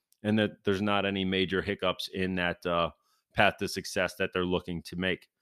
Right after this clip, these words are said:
And, you know, that's really what I, I tend to look for, is that growth.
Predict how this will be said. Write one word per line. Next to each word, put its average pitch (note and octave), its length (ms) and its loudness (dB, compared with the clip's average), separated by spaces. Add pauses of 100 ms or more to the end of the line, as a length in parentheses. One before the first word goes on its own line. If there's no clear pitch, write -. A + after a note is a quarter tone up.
(500)
And, F#2+ 440 -2
you G#2 200 -4
know, A#2 120 0
that's E3 480 0
really F#3 560 4
what E3 280 4
I, C3+ 380 6
I C3+ 40 2
tend C#3 260 0
to C3+ 40 0
look C#3 240 -2
for, C#3 260 2
is G#2 140 -2
that G2+ 180 -2
growth. D3 360 0